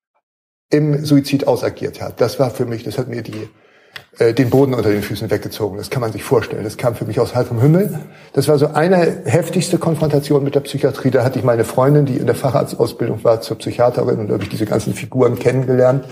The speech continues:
damals aus der Froschperspektive, die sich sozusagen erdreisteten, gewaltsam, in der Psychiatrie gewaltsam,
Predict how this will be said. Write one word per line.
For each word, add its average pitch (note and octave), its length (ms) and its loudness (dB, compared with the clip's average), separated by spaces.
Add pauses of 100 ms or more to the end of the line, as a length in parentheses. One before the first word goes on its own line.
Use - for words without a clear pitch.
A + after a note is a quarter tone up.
(180)
damals A#2+ 340 2
aus A#2 140 -4
der A2 100 -4
Froschperspektive, B2 1000 0 (680)
die C3 80 2
sich A#2+ 180 -2
sozusagen B2+ 340 0
erdreisteten, B2+ 720 0
gewaltsam, C#3 720 2
in A#2 60 -2
der A2 60 -2
Psychiatrie B2 480 -2
gewaltsam, A#2+ 640 0